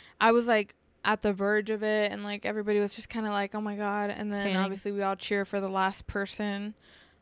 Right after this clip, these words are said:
Speaker 1: um, to get called out. But, like, my friend recently graduated too, so I finally got to go to, like, a cute little college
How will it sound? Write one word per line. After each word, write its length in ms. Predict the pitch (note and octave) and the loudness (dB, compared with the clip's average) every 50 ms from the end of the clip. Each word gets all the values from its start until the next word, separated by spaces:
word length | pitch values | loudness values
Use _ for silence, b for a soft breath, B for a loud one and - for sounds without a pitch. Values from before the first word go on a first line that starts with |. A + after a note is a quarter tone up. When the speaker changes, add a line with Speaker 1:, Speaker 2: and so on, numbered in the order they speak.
| _ - | _ -4
Speaker 1:
um, 400 | A#3 G#3+ G#3 G#3 G2 - G#3 G3+ G#3 | -2 0 0 0 -2 -2 -4 -6 -6
to 100 | - A3+ | -4 0
get 160 | G#3+ G#3 G3 | 0 0 0
called 260 | - - G#3 G3+ G3 | 0 0 0 2 2
out. 280 | G3 G3 G3 G3+ - B B B B B B B B B _ B3 | 4 4 4 2 0 B B B B B B B B B _ 4
But, 400 | A#3+ A#3+ A#3 A3+ A3 G3+ - - - _ _ _ _ _ _ - - | 6 6 8 8 6 2 0 -4 -8 _ _ _ _ _ _ -4 2
like, 460 | B3+ B3+ B3 A#3+ A#3+ A#3 A3 - - _ | 6 8 8 10 8 6 4 0 -8 _
my 180 | A3+ B3 A#3 A3 | 0 0 0 2
friend 300 | - - A#3+ A#3+ A#3+ A#3+ | 2 2 2 2 2 2
recently 420 | A#3+ A#3+ - - A#3 - A#3 A#3 | 0 0 0 -2 -2 -2 -2 -2
graduated 720 | G#3+ A#3 A3+ A3 A3 A3+ A3+ A3+ A3+ A3 A3 A3 G#3+ G#3 | 0 2 2 4 4 2 2 4 4 4 4 2 0 0
too, 640 | - - - A3+ G#3+ G#3+ G#3+ G#3+ G#3 G#3 G#3+ G#3+ G#3+ A3 - - | -4 0 2 4 4 6 6 4 4 4 2 0 -2 -4 -6 -10
so 160 | - - - A3 | -10 -4 -2 0
I 80 | G#3 G#3 | 0 0
finally 300 | - A3 G#3 G#3+ G#3+ G#3 | 0 -2 -2 -2 0 -2
got 140 | G3+ G3 | -2 -4
to 80 | - A3 | -4 -6
go 80 | - - | -6 -6
to, 160 | - - - | -6 -6 -6
like, 220 | - - - - - | -4 -6 -6 -8 -14
a 20 | |
cute 320 | - - - - G#3+ G3+ - | -14 -8 -4 -2 -2 -2 0
little 220 | A#2+ A#2+ - A#3+ | -2 -2 -2 -4
college 680 | - - - - - - - E2+ - C6+ C6+ C6+ C6+ | -4 -4 -2 -2 0 2 0 0 0 0 -2 -2 -4